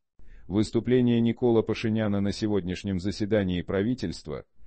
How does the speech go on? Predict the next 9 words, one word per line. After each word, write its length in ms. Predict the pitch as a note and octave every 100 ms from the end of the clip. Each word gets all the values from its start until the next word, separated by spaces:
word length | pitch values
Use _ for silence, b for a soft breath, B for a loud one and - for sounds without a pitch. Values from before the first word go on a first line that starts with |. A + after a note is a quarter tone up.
| b b
о 140 | F#2+
создавшейся 720 | A#2 A2 B2+ B2+ - A#2+ B2
вокруг 340 | A2+ A2 A2+ G#2+
армянских 640 | A2 G#2+ G2 F2 F#2 E2+
границ 440 | F#2+ G2+ G#2+ G#2+
военно-политической 1160 | G#2+ A2 G#2 F#2 F2+ G#2 G2+ - G2+ F#2 - F2+
ситуации 760 | D#2+ F#2+ A2 B2+ B2+ B2+ D2 b b b
можно 380 | G2 B2 A#2 B2
рассматривать 760 | B2 A#2 C3 C3 C3 B2 A#2+